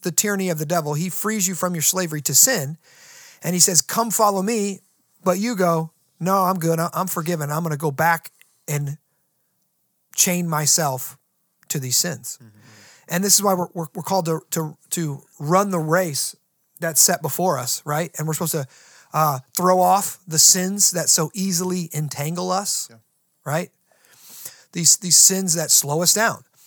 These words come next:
Speaker 1: Sin, and unrepentant sin, and cherished sin makes cowards out of men.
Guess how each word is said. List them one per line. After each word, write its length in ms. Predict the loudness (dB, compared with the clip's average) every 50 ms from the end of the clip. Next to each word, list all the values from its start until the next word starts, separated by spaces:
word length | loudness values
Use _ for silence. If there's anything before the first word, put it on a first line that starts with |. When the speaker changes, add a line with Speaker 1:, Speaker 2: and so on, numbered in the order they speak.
| -20 -20 -20 -20 -20 _ _ _ _ _ _
Speaker 1:
Sin, 680 | 0 2 4 4 6 4 4 2 0 -2 -4 -6 -10 _ _ _ _ _ _ _ _ _ _ _ _ _ _ _ _ -4
and 120 | -4 -2 2
unrepentant 600 | 2 2 2 2 -2 -2 -2 -4 -4 -4 -4 0
sin, 420 | 0 0 0 -2 -4 -6 -8 -10 _ _ _ _ _ -8 -6
and 200 | -4 -4 -2 0
cherished 480 | 0 0 2 2 2 0 0 0 0
sin 480 | 2 2 2 0 0 -4 -6 -8 -10 -12 _ _ _ _ _ _ _ _ -8
makes 260 | -6 -6 0 2 0 0
cowards 500 | 2 2 2 2 4 4 2 -2 -2 -2
out 120 | -4 -4
of 100 | -4 -6
men. 240 | -6 -8 -10 -10